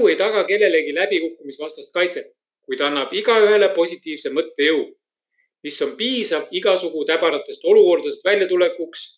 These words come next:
ja nende enda kasuks pööramiseks. Ebaõnnestumisi ja läbikukkumisi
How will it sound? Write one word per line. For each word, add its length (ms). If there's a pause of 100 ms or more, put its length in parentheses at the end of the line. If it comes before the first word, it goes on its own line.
(140)
ja 100
nende 320
enda 160
kasuks 320
pööramiseks. 720 (1700)
Ebaõnnestumisi 760
ja 100
läbikukkumisi 840